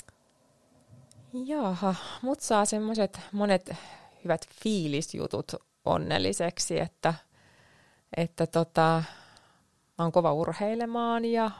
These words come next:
mä tykkään matkustaa ja lukea, mä tykkään kuunnella musiikkia tosi paljon ja, ja tota, et aika paljon semmoisella fiiliksellä niin kun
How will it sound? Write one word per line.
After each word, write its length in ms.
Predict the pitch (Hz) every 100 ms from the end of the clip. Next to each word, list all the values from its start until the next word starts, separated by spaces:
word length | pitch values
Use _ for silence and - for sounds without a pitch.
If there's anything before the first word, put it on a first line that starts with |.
| -
mä 120 | - 170
tykkään 460 | 156 - - -
matkustaa 1080 | 160 185 - - 175 175 - 180 170 160 160
ja 200 | 160 160
lukea, 480 | 160 165 170 170 170
mä 120 | 160
tykkään 440 | 165 160 - 160 170
kuunnella 420 | 156 156 156 147
musiikkia 840 | 147 147 160 - - - - -
tosi 260 | - 175 175
paljon 720 | - - - - 180 185 185
ja, 180 | 180 180 - _ - - _ _ _ _ _ -
ja 220 | 160 156
tota, 600 | 151 156 156 - 151 151 139 - _ _ _ _ _ _ -
et 140 | 196 -
aika 220 | 254 269 311
paljon 160 | 320
semmoisella 220 | 269 254 240
fiiliksellä 720 | 240 202 160 147 - - - 80
niin 260 | 82 87
kun 300 | 151 143 131